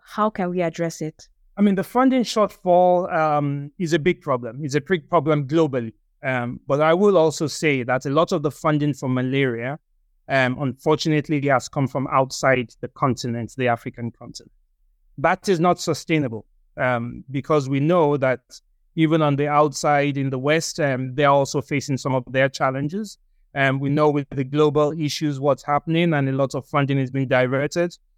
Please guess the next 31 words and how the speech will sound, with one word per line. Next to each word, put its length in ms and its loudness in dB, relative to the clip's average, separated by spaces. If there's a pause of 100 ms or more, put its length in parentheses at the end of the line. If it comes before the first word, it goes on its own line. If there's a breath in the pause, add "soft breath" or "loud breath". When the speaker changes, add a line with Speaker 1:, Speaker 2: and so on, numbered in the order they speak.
(180)
Speaker 2:
um, 440 0 (120)
to, 240 -2
to 220 -10
more 240 4
pertinent, 760 -2
um, 420 -2
topics. 580 -4 (400)
Um, 280 2
not 180 2
to 80 -8
say 140 -2
that 160 2
malaria 480 0
is 120 -2
not 220 -4
pertinent, 540 -2
but 120 0
I 100 2
think 220 -2
what 180 0
we 80 2
are 60 4
calling 440 0
for 300 -2 (400)
is 200 -4
for 560 0
some 240 0
of 100 -2
the 100 -4
African 520 -2
governments, 640 0